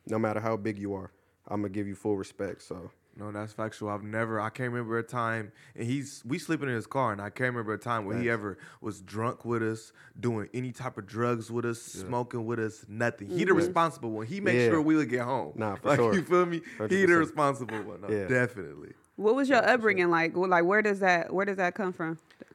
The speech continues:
Speaker 1: Um, yeah, my upbringing is just like, I was always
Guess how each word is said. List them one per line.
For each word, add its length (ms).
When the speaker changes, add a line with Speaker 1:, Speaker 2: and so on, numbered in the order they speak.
Speaker 1:
Um, 580
yeah, 200
my 140
upbringing 600
is 160
just 220
like, 400
I 100
was 200
always 800